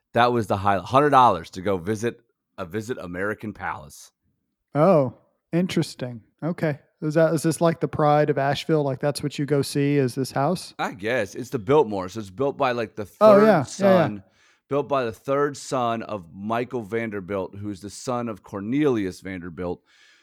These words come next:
Speaker 1: who, yeah, apparently he was the black sheep of the family. He wasn't really into business. He was into, like, art and music. And he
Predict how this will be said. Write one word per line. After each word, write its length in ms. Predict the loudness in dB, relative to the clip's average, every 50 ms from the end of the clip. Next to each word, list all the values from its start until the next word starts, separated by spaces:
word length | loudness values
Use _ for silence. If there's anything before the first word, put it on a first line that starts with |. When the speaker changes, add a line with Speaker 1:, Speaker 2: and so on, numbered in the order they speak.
| _ _ _ _ _ _ _ _ _ _ -8
Speaker 1:
who, 340 | -4 -2 -2 -2 -2 -2 -4 -8 -14 -20 -20 _ _ _ _ _ _ _ _ _ _ _ _ _ _ _ _ _ _ _
yeah, 240 | -2 2 2 2 2
apparently 440 | 2 -2 -2 -2 0 0 0 -2 -4
he 160 | -2 -2 -2
was 140 | -2 -2 -4
the 80 | -6 -6
black 300 | -4 -4 -4 -4 -4 -8
sheep 280 | -10 -10 -10 -8 -8
of 40 | -8
the 60 | -12
family. 380 | -8 -6 -4 -4 -2 -2 -4 -4
He 100 | -2 -2
wasn't 280 | -2 -2 -2 -4 -4
really 200 | -4 -2 0 -2
into 160 | -2 -4 -6 -8
business. 420 | -6 -4 -4 -4 -6 -8 -12 -8
He 80 | -6 -4
was 160 | -4 -4 -4
into, 200 | -4 -4 -4 -2
like, 220 | -4 -4 -4 -6 -8
art 320 | -8 -6 -6 -8 -10 -14 _ _ -18
and 100 | -16 -14 -12
music. 540 | -8 -8 -8 -8 -10 -12 -16 -18 _ _ _ _ _ _ _ _ _ _ _ _ _ -6
And 160 | -6 -6 -4
he 340 | -4 -4 -6 -6 -6 -12